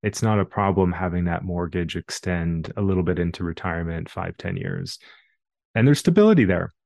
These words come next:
right? So you kind of mentioned it, you know, rent's expensive. Owning a home, even if you do have a mortgage in retirement, owning a home, condo provides a lot of stability. And,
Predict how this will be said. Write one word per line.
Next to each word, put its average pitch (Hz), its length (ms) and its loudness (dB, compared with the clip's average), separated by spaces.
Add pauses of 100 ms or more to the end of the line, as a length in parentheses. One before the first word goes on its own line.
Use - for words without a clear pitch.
(140)
right? 101 180 2
So 110 120 2
you 110 240 6
kind 107 180 0
of 101 60 2
mentioned 101 340 2
it, 98 240 4 (100)
you 98 140 -8
know, 87 160 -6
rent's 104 260 2
expensive. 107 880 4 (640)
Owning 131 280 4
a 110 80 2
home, 107 280 2
even 117 300 2
if 107 180 -2 (120)
you 92 240 -4
do 110 160 4
have 104 160 2
a 98 40 2
mortgage 98 380 2
in 85 80 -6
retirement, 104 580 2
owning 104 320 0 (160)
a 101 120 -2
home, 98 580 2 (160)
condo 95 480 0
provides 95 400 -2
a 98 60 0
lot 92 180 0
of 87 60 -4
stability. 90 720 -4 (140)
And, 90 560 -2